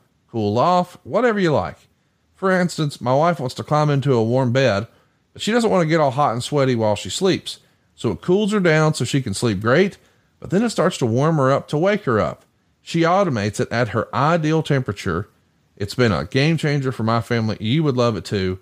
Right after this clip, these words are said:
Head over right now to sleep dot me forward slash wrestle to learn more and save twenty-five percent off the purchase of any new Doc Pro, Cube, or Ooler sleep system.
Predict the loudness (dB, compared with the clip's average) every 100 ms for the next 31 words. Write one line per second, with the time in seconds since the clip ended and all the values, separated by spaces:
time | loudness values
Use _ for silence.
0 | _ _ _ _ 0 2 2 2 2 2
1 | 0 0 -2 -2 -2 0 0 0 2 0
2 | 2 0 0 0 0 0 0 0 0 -2
3 | -2 0 2 2 2 2 0 _ _ _
4 | _ -14 -8 -6 -2 0 0 2 0 -2
5 | -2 0 0 0 -2 -2 0 0 0 -4
6 | -4 -2 -2 0 -2 0 0 0 -2 0
7 | 0 0 -2 -2 0 0 0 0 0 0
8 | -2 -4 -2 -4 -4 -14